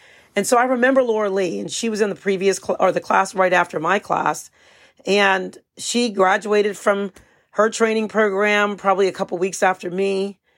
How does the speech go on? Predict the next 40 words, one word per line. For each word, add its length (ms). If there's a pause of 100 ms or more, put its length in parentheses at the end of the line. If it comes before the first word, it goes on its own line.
(300)
Uh, 220
we 100
sat 300
over 220
the 80
wall 560
from 240
one 120
another. 380
So 140
we 140
had 180
these 160
big 260
cubicles 560
that 140
we 100
sat 320
in. 320 (520)
And, 340
uh, 320 (320)
I 120
had 240
my 200
own 240
real 180
estate, 500
if 160
you 120
will. 240
In 80
other 160
words, 160
I 80
didn't 120
have 100
to 100
share 480 (360)
my, 400
my 340